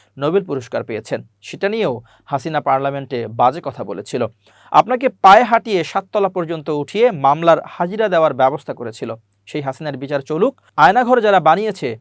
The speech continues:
তাদেরও বিচার চলুক, কিন্তু চলমান প্রক্রিয়াকে ব্যাহত করার জন্য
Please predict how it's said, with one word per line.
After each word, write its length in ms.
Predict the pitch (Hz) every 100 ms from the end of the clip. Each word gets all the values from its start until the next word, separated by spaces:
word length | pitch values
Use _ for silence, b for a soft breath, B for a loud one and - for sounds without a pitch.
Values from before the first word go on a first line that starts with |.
| _ _ -
তাদেরও 320 | 165 214 196
বিচার 300 | 147 143 131
চলুক, 280 | 127 120 120
কিন্তু 280 | 226 240 160
চলমান 360 | 135 151 151 147
প্রক্রিয়াকে 540 | 185 180 214 190 147
ব্যাহত 420 | 131 147 - 196
করার 300 | 196 175 160
জন্য 340 | 143 170 208